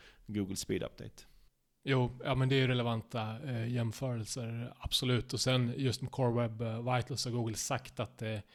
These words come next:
Speaker 2: eh, kommer vara en mindre påverkan på rankingen, men det blir ju ändå väldigt omskrivet när de går ut,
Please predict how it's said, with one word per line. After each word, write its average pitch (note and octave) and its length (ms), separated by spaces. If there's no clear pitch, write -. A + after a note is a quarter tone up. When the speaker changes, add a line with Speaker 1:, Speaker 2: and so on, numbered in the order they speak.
Speaker 2:
eh, A2 320
kommer C3+ 240
vara A#2 120
en A2 100
mindre G#2+ 280
påverkan G#2+ 640
på A#2+ 120
rankingen, A2 440
men A2+ 100
det A#2 80
blir A#2 240
ju A2+ 120
ändå G#2+ 260
väldigt G2+ 600
omskrivet A2+ 580
när A2+ 100
de G#2+ 120
går A2 140
ut, - 320